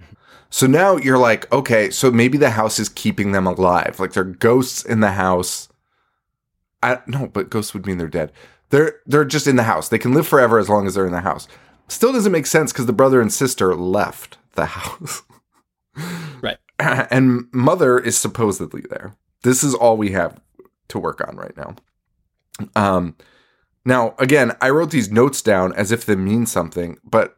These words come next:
Speaker 1: I should have known because <laughs> the dad and son just run away, and that's <laughs> the end of the scene. They just, like, fr-, frolic out into the woods and, like, "Ugh." <laughs>
Speaker 2: It's so stupid.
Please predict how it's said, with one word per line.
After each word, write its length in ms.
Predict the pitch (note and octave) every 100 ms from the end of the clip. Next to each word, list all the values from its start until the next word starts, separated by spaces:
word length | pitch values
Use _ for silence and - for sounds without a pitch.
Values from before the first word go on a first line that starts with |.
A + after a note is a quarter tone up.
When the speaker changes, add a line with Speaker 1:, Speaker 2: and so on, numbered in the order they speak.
| -
Speaker 1:
I 80 | A#2
should 180 | - C3+
have 140 | B2+
known 320 | B2+ C#3+ A2+
because 420 | G2+ A2 C3 G#2+ - -
<laughs> 160 | _ -
the 80 | C#3
dad 240 | C#3+ D3
and 140 | D#3
son 240 | B2 D3+ B2+
just 200 | A#2+ A2+
run 220 | A#2 B2+
away, 380 | G#2+ A2+ E2 D2
and 120 | A2
that's 300 | G#2+ - - -
<laughs> 60 | -
the 80 | A#2 G2+
end 100 | A#2+
of 60 | -
the 60 | -
scene. 360 | - - - _ _ _ - - D#3+ E3 C#3
They 80 | D3
just, 160 | C3 C3+
like, 180 | B2+ -
fr-, 180 | A2
frolic 460 | - - G#2+ A2+ A#2
out 160 | A2 F#2
into 160 | G#2 G2
the 80 |
woods 240 | F#2+ F#2+ F#2
and, 120 | F2
like, 140 | F2 G#2 D3
"Ugh." 1120 | G3 F#3 D#3 C#3 C3 B2 A2+ A2+ G2+ G2 G2
<laughs> 1600 | A#2 - - - - - _ _ _ _ _ _ _ _ _ -
Speaker 2:
It's 140 | D3+ -
so 240 | - G#2+
stupid. 580 | - - - - -